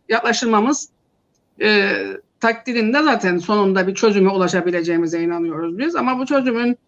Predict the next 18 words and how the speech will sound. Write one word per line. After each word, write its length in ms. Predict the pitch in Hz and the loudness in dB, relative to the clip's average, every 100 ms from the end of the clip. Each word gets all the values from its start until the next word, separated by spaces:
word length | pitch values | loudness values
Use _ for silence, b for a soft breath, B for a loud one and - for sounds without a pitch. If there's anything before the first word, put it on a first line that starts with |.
| _ _ _ | _ _ _
ne 140 | 233 262 | 0 4
olacağı 460 | 277 254 226 220 | 4 4 4 4
noktasında 500 | 262 269 240 214 247 | 2 -2 -6 -6 0
nihayetinde 840 | 349 359 330 311 302 294 277 262 269 | 4 6 6 4 0 -2 -2 0 0
sonuçlanır 600 | 254 202 - 185 180 175 | -2 -4 -4 -4 -4 -4
ve 40 | |
hed-, 240 | 175 180 170 | -4 -6 -6
e, 280 | 180 175 | -4 -4
karar 320 | 175 190 185 175 | -2 -2 -2 0
verilir 300 | 175 170 165 | -2 -2 -4
diye 140 | 165 | -4
düşünüyoruz. 520 | 175 175 165 233 330 | -4 -2 -2 -2 0
Yani 220 | 302 302 | 2 2
film 320 | 302 330 330 302 | 2 2 4 4
başlamadan 520 | 277 320 311 233 190 | 2 0 0 0 -2
filmin 280 | 240 240 302 | -4 -2 -2
adını 280 | 302 262 | -2 -2
koymak, 380 | 302 294 277 302 | 0 2 0 -2